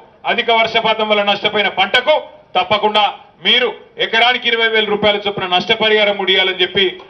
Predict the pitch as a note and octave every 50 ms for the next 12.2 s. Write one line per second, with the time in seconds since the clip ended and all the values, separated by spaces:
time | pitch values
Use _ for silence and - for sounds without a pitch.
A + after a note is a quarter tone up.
0 | - - E3+ F3+ F#3 - - F3+ F#3 F#3 G3 - G3+ F#3 F3+ F#3 E3+ E3 E3+ F3+
1 | F#3 F3+ E3 E3+ F3+ - - A3+ A#3 A#3+ A#3+ - - - - - - G3 G#3 G#3+
2 | A#3+ B3+ C4 C4 C4+ C4+ B3+ G#3 - - - - - - C#3 D#3 F3+ G#3+ A#3+ B3
3 | B3+ B3 B3 A#3+ A#3+ A#3+ A#3+ A#3+ A3 F#3+ - - - - - - - - G3+ G#3
4 | A3 A3+ A3+ A3+ G#3 G3+ G3+ G3+ G#3+ G#3 G#3 G3+ - F#3 G3 G3+ G#3 G#3 G3 F#3+
5 | G3 G3 G#3+ A#3+ C4+ C4+ - - - - - - - F3+ G3+ A#3 B3 A#3 G#3 -
6 | G3+ G#3 A3 A3 - A#3 G#3 - G3 G3+ G3+ A#3+ B3+ B3 B3 A3+ A3 G#3+ G#3 G3
7 | G3 G#3+ G3+ G3+ G3 F#3+ G3 F#3+ F#3+ F#3+ F#3+ F3+ - - - F#3+ F#3 - - -
8 | - - - - - C#4+ D#4+ E4+ E4+ - C4+ B3+ B3 A3+ G#3 F#3 - - - -
9 | - - - - - - - - - - - - - - - - - - B3 C#4+
10 | E4 E4+ E4+ A3+ C#4+ C#4 C4 B3+ A#3+ G#3+ - - - - - - - - - -
11 | - - - - - - - - - - - C4+ D#4 D4+ - C5+ A#4+ A#3 A3 G3+
12 | F#3+ - -